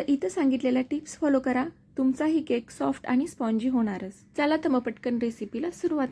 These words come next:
करूयात. इथं मी तीन संत्री घेतली आहेत. मीडियम साईजची छोटी संत्री आहेत, त्याच्यामुळे मी तीन घेतली आहेत. तुमच्याकडे मोठी असतील तर दोनच घ्या. ह्याचा आपल्याला ज्यूस काढून घ्यायचा.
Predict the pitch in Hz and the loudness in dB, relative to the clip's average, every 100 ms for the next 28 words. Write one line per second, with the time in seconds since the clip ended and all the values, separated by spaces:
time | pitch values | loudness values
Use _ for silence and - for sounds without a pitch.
0 | - 240 240 240 - - - _ _ _ | -2 -2 0 -4 -8 -20 -20 _ _ _
1 | - 277 339 294 294 320 320 381 285 247 | -4 0 2 2 2 0 0 0 0 0
2 | 247 262 254 226 202 202 - - - - | 2 0 0 -4 -4 -4 -8 -18 -20 -20
3 | - _ - 240 247 269 311 269 240 262 | -20 _ -2 2 4 4 2 0 -2 -4
4 | 247 240 277 285 262 - 240 233 254 233 | -4 -4 -2 0 0 0 2 2 0 -4
5 | 220 233 240 240 233 262 302 285 247 214 | -2 0 2 0 -2 -2 0 0 0 -2
6 | 254 - - - 277 262 254 254 247 240 | -4 -8 -20 -8 -2 0 0 0 2 2
7 | 247 269 254 240 226 226 311 359 269 220 | 0 0 -2 -2 -4 -2 0 2 2 2
8 | 202 - - - _ _ _ - _ _ | -2 -10 -12 -18 _ _ _ -20 _ _
9 | 262 240 285 240 220 226 262 277 254 - | -4 -2 -2 -2 -2 0 2 2 0 -2
10 | 196 202 208 202 | -4 0 0 -2